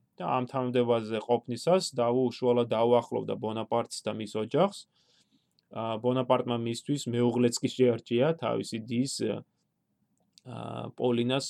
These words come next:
ა, მული, ამ, მად-, მადამ ლეკლერკი, მ-,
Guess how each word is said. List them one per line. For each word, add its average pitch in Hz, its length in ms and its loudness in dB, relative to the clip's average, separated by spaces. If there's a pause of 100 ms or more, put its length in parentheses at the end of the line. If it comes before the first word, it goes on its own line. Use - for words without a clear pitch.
ა, - 800 -10 (880)
მული, 117 460 -2 (460)
ამ, 104 240 -10 (320)
მად-, 110 320 -4
მადამ 107 360 -8
ლეკლერკი, 123 560 -2
მ-, 143 160 -2